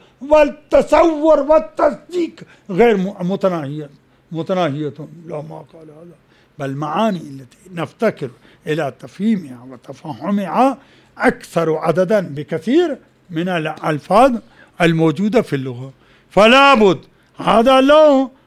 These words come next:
هذا سير أخرس عجمية، هذا ما، هذا هاي معاني لما توصل ما عندك ألفاظ اسكت، وإما تضع لفظ لأكثر من معنى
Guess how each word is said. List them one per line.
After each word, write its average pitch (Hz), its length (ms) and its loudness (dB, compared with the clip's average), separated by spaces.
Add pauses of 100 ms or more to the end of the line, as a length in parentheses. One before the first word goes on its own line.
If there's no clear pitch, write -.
هذا 247 320 2
سير 285 360 2
أخرس 269 460 2
عجمية، 277 720 2 (340)
هذا 254 360 4
ما، 294 460 4 (280)
هذا 247 320 4
هاي 254 260 4
معاني 269 360 2
لما 269 300 2
توصل 285 640 0 (240)
ما 254 120 0
عندك 269 340 0
ألفاظ 277 440 -4
اسكت، 214 480 -8 (420)
وإما 294 680 0 (320)
تضع 208 380 -4
لفظ 180 380 -4
لأكثر 190 500 -10
من 240 160 -4
معنى 220 400 -6